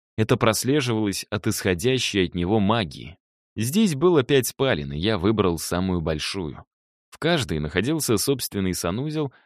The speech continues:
поэтому я с комфортом привёл себя в порядок. Однако, когда вышел из душа, застал Макара зависшим над кроватью перед телевизором.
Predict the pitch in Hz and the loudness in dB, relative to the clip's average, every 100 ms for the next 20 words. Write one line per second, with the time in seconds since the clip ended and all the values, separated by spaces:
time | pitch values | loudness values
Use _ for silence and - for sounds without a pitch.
0 | _ - 185 190 160 151 160 135 - 123 | _ -2 0 0 2 4 4 2 2 2
1 | 98 - 127 131 113 98 85 82 90 104 | 2 2 2 2 2 0 0 0 2 0
2 | - 80 90 - 82 82 90 65 - - | -2 -2 -2 -2 -4 0 -2 -4 -12 -20
3 | _ _ _ _ - 87 135 196 160 120 | _ _ _ _ -2 0 2 2 2 2
4 | 117 143 143 151 139 127 113 101 127 165 | 2 4 2 2 0 -2 -2 -4 -4 -2
5 | - 147 - _ _ 87 123 131 208 190 | -2 -4 -6 _ _ 0 2 4 4 6
6 | 165 - 190 160 110 139 175 151 147 131 | 4 2 0 2 4 2 2 -2 0 0
7 | 117 - 117 117 143 127 107 85 107 101 | 0 2 2 4 0 0 -2 0 2 2
8 | - 92 92 110 80 - 98 | 0 0 0 -2 -4 -10 -16